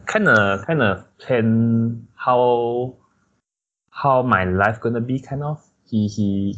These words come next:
kinda decide what my occupation, how I gonna study for uni, everything. Yeah, I just go with the flow. So to end up as a comic artist is also, uh,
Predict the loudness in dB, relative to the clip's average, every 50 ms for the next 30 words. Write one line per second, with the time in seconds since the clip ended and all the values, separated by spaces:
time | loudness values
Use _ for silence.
0 | -8 -4 -2 0 0 0 0 -2 -4 -4 -6 -6 -4 -4 -4 -2 -2 -2 -2 -4
1 | -6 -4 -4 -4 -4 -2 -2 -2 -2 0 0 2 2 4 4 2 2 2 0 0
2 | 0 0 0 0 0 -2 -2 -2 0 0 0 2 2 0 0 0 -2 -2 0 2
3 | 2 4 4 4 4 4 2 0 0 -2 -4 -2 0 0 0 0 0 -2 -6 -10
4 | -16 _ _ _ _ _ _ _ _ _ -4 -2 -2 0 0 0 0 -2 -2 -4
5 | -8 -12 -20 _ _ _ _ _ _ _ _ _ _ _ 0 2 2 2 0 -4
6 | -10 -10 -6 -2 -2 -2 -2 -2 -6 -10 -14 _ _ _ _ _ _ _ _ _
7 | _ -20 -20 _ -4 0 2 2 2 2 0 -4 -10 _ _ _ _ -4 -2 0
8 | 0 0 0 2 0 0 -2 -4 -8 _ -6 -4 -2 0 0 2 0 0 -2 -2
9 | -2 0 0 0 -2 -4 -4 -4 -8 -12 -12 -8 -6 -6 -6 -4 -2 0 2 2
10 | 2 2 2 0 -2 -4 -10 _ _ _ -2 0 0 2 0 0 -2 -4 -6 -8